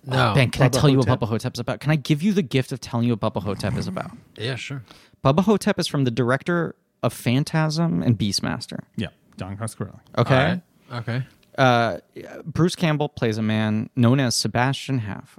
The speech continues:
Speaker 1: who people think was an Elvis impersonator and is now in a retirement home. Okay?
Speaker 2: Okay.
Speaker 1: He claims adamantly that he was
Speaker 4: Is Elvis.
Speaker 1: the real Elvis.
Speaker 4: Yes.
Speaker 1: He's the real Elvis. Fame got too hot.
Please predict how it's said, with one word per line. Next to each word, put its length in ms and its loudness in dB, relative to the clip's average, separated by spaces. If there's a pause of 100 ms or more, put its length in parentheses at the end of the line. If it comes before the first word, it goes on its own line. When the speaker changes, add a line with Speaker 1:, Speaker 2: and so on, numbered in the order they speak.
Speaker 1:
who 140 -10 (120)
people 260 0
think 320 -2
was 160 2
an 140 0
Elvis 320 2
impersonator 840 -4
and 80 0
is 100 0
now 160 6
in 80 4
a 40 2
retirement 600 -4
home. 340 -12 (240)
Okay? 420 2 (220)
Speaker 2:
Okay. 400 -2
Speaker 1:
He 440 4
claims 540 0 (100)
adamantly 600 -2
that 140 -10
he 340 -2 (680)
was 300 4
Speaker 4:
Is 140 -4
Elvis. 240 -6
Speaker 1:
the 80 6
real 300 4
Elvis. 460 -6
Speaker 4:
Yes. 240 -10
Speaker 1:
He's 80 -6
the 80 -6
real 200 2
Elvis. 440 -2
Fame 240 0
got 240 0
too 240 0
hot. 480 -4